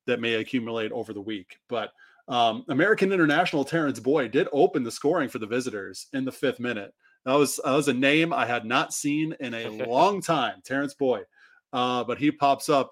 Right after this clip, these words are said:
Speaker 1: as, uh, scoring against Minnesota. That was actually kinda cool to see, I'm not gonna lie. Uh, twenty-first minute, Mender Garcia scores the equalizer. Uh, starts with Reynoso with a really nice sort of pirouette move,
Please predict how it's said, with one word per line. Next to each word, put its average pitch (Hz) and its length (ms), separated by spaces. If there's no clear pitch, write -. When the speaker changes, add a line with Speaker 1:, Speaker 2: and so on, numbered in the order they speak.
Speaker 1:
as, 120 300
uh, 120 120
scoring 131 360
against 120 300
Minnesota. 120 400
That 110 80
was 113 120
actually 117 240
kinda 101 200
cool 98 180
to 92 60
see, 107 180
I'm 101 100
not 98 140
gonna 101 140
lie. 98 180
Uh, 147 360
twenty-first 170 500
minute, 170 220
Mender 143 200
Garcia 135 380
scores 131 260
the 131 160
equalizer. 131 640
Uh, 139 180
starts 196 320
with 208 140
Reynoso 165 640
with 139 140
a 127 60
really 131 240
nice 135 280
sort 135 180
of 113 120
pirouette 139 600
move, 180 400